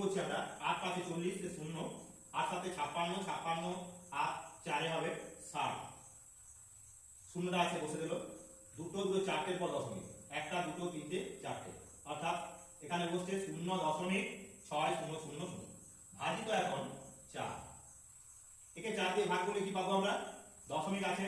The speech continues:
প্রথমে, তাই দশমিক বসে যাবে। ছয় আছে, তাহলে চার একে চার, চার পনেরো ষাট তার মানে, অর্থাৎ দশমিক এক পাঁচ, দশমিক এক পাঁচ অংশ। এই দশমিক এক পাঁচ অংশ করে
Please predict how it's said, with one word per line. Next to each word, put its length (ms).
প্রথমে, 340
তাই 180
দশমিক 280
বসে 180
যাবে। 140
ছয় 260
আছে, 140
তাহলে 220
চার 200
একে 160
চার, 180
চার 240
পনেরো 280
ষাট 240
তার 140
মানে, 160
অর্থাৎ 280
দশমিক 400
এক 60
পাঁচ, 200
দশমিক 480
এক 80
পাঁচ 200
অংশ। 160
এই 140
দশমিক 400
এক 160
পাঁচ 140
অংশ 160
করে 160